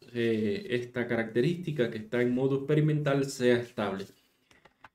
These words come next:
Bueno, aquí tenemos nuestra aplicación y como pueden observar, tenemos el índice cero con el I D uno.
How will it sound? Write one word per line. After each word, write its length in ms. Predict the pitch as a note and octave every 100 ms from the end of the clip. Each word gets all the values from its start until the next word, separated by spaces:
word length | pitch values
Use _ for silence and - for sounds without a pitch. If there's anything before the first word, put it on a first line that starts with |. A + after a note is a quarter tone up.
| _ _
Bueno, 220 | - G#3+ G3+
aquí 180 | F#3
tenemos 600 | G3 E3+ F3+ F#3 E3+ - D#3
nuestra 400 | D3+ D3 C#3+ C3+
aplicación 680 | C3+ B2+ A#2+ E3 D#3+ E3 D#3+
y 200 | C#3+ C#3
como 280 | B2+ A#2
pueden 280 | A2 B2 C3
observar, 760 | C3 C3 D3 C#3 C#3+ C#3+ - - _ _ _ _ _ _ _ _ _ _ _ _
tenemos 440 | B2+ A2+ A2+ - -
el 160 | A#2+
índice 420 | A#2 B2 B2 A#2+ -
cero 480 | - E3 D3 - - - _ _ - B2 A#2+ A#2+ - A2 G#2+ _ _ - - _ _ _ _ _ _ _ _ _ _ _ _ _ _ _ _ _ _ _ _ _ _ _ _
con 640 | D3 D3 D3 D3 - - - _ _ _ _ _ _ _ _
el 200 | B2+ B2
I 180 | A#2+ A#2+
D 340 | B2+ C#3 C#3+ -
uno. 260 | C3+ -